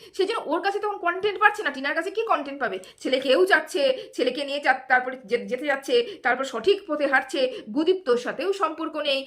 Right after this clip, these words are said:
তারপরে, আহ, ও নীল ষষ্ঠীও করছে, পুজো পালিও করছে, তাহলে এখন টিনাকে কিছু না কিছু নিয়ে তো কনটেন্ট বানিয়ে বিক্রি করতে হবে, হবে কি না? সেই জন্য কী করলো? টিনার মার উপরে প্রশ্ন তুললো যে তোর সন-, তোর মার সন্তান তো তুই আর তোর দাদা,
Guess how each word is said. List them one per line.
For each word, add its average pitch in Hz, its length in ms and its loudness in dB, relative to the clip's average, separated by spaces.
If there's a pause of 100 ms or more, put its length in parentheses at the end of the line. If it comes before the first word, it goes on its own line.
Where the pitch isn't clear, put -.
(160)
তারপরে, 269 460 2
আহ, 226 300 0
ও 311 160 2
নীল 285 240 -4
ষষ্ঠীও 311 460 -2
করছে, 370 360 -2
পুজো 269 280 -2
পালিও 285 340 2
করছে, 415 320 -2 (220)
তাহলে 453 180 2
এখন 427 420 -2
টিনাকে 302 360 -2
কিছু 269 340 -14
না 466 120 -2
কিছু 320 240 -6
নিয়ে 294 180 -4
তো 311 100 -8
কনটেন্ট 254 440 -4
বানিয়ে 269 200 -2
বিক্রি 226 280 -8
করতে 277 260 -2
হবে, 240 240 2
হবে 359 200 4
কি - 100 -4
না? 156 100 -8 (240)
সেই - 160 0
জন্য 359 180 -2
কী 392 160 2
করলো? 403 360 2 (320)
টিনার 415 400 6
মার 359 280 6
উপরে 403 200 -4
প্রশ্ন 262 340 -6
তুললো 190 340 -10 (180)
যে 277 120 -4
তোর 403 720 0
সন-, 277 240 -4
তোর 320 220 -2
মার 302 260 4
সন্তান 349 440 -6
তো 370 80 -4
তুই 359 320 -2
আর 311 80 6
তোর 311 180 -6
দাদা, 202 320 4